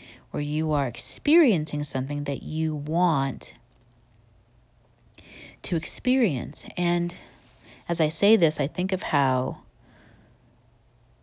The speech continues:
when we cleave, right, to the will of God, um, like the Word of God cleaves to us.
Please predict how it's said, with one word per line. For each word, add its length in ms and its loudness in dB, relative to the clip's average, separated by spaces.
when 380 2
we 640 0
cleave, 840 2
right, 580 -4
to 160 -2
the 160 2
will 540 -2
of 160 -4
God, 460 -6
um, 400 -6
like 280 -2
the 120 0
Word 280 4
of 120 0
God 280 0
cleaves 440 0
to 160 -6
us. 520 -6